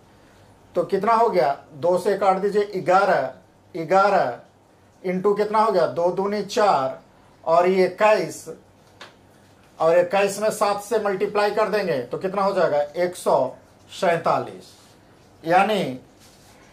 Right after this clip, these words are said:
एस एन का value हमारा क्या हो जाएगा, एस एन equal to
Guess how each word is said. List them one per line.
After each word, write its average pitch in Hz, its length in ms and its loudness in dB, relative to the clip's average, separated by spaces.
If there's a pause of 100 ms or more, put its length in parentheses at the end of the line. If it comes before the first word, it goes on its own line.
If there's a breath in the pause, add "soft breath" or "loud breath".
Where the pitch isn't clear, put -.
(160)
एस 175 220 2
एन 220 160 2
का 220 120 4
value 214 320 2
हमारा 208 420 2
क्या 214 180 2
हो 214 160 2
जाएगा, 190 600 0
एस 156 220 -6
एन 196 200 -6
equal 202 360 -2
to 190 120 0